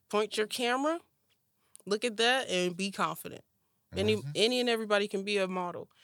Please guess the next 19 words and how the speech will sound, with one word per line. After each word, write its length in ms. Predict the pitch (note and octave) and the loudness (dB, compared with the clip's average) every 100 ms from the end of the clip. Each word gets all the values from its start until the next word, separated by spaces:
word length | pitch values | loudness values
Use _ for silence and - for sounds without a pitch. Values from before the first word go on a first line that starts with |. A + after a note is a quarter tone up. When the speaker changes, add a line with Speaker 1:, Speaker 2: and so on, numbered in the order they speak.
| - - | -12 -4
Speaker 1:
I 60 | F#3 | -2
try 220 | A3+ G#3 | 0 0
to 80 | G3 | 0
tell 520 | F#3+ G3 F#3 F3 D#3+ - | 0 2 2 -2 -8 -4
all 220 | F#3 G#3 | 2 2
my 180 | G#3 F#3 | 2 0
friends, 380 | F3+ F3 D#3+ E3 | 0 -2 -2 -2
"Hey, 280 | F3+ D3 F#3 _ _ _ _ _ _ _ F3+ | -4 -4 -8 _ _ _ _ _ _ _ -10
you 220 | G3 B3+ | -6 -2
know 240 | B3+ A#3+ | 0 2
me 420 | A#3+ B3 G3+ F3+ F3 | 2 0 -2 -2 -4
more 320 | F#3+ G3+ G#3 | 0 2 2
than 140 | G3 F#3+ | 0 2
I 120 | G3+ | 2
<laughs> 80 | C#4 | 2
know 240 | C#4 B3 G#3 | 2 4 2
about 320 | G3 G3+ G3 | 2 2 2
this 220 | G#3 A3+ | 2 2
modeling. 580 | A#3+ A#3+ F#3 D#3 C#3 - | 0 0 0 -4 -12 -18